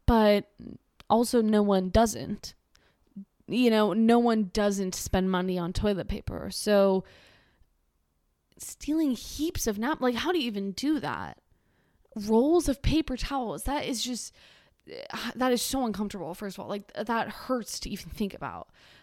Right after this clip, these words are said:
Um, and then again, is, here's another situation where are her and all the roommates now gonna have to split the bill for flooding the fucking basement, even though everyone knows goddamn well it, it was her fault, right? It was her fault. She's the one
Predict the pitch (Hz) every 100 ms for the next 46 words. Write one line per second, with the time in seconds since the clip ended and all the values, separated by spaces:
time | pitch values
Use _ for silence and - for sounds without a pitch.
0 | _ _ 208 208 196 170 139 73 _ _
1 | _ _ _ _ _ _ - 254 269 285
2 | 277 277 359 220 - - 269 269 - _
3 | _ _ - - 285 320 302 311 302 330
4 | - 320 349 320 294 226 220 - - 202
5 | 214 220 226 - 254 269 262 240 233 214
6 | 277 277 226 208 196 196 208 196 - -
7 | 208 - 180 285 233 180 185 - 202 233
8 | 214 196 - 190 190 190 233 - 190 -
9 | 196 190 185 180 - 208 226 196 202 185
10 | 175 196 185 180 175 220 196 139 185 -
11 | 208 180 214 - 220 - - - 196 185
12 | 202 196 190 - - 240 208 220 - -
13 | - 247 247 202 190 185